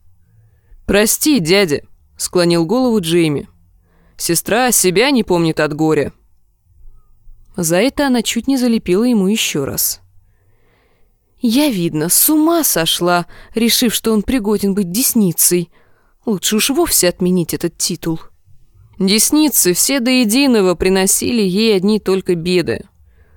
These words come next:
Джон Аррен уложил её в постель Роберта Баратиана, а перед смертью успел что-то разнюхать о ней и Джейми. Эддард Старк начал прямо оттуда, где остановился Аррен.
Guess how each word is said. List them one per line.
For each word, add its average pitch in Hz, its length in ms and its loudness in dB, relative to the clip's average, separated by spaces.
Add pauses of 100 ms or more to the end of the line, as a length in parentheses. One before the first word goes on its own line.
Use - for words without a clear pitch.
(180)
Джон 156 320 -2
Аррен 262 380 2
уложил 185 460 2
её 208 180 2
в - 80 -8
постель 220 420 0
Роберта 208 460 0
Баратиана, 165 960 0 (400)
а 156 100 -6
перед 165 260 -4
смертью 233 440 0
успел 214 260 -4
что-то 175 300 -4
разнюхать 196 500 0
о 202 60 2
ней 202 240 2
и - 20 -4
Джейми. 156 540 -4 (840)
Эддард 277 420 -2
Старк - 460 -2
начал 226 340 0
прямо 208 360 0
оттуда, 175 600 -2
где 180 220 0
остановился 190 640 0
Аррен. 160 560 -2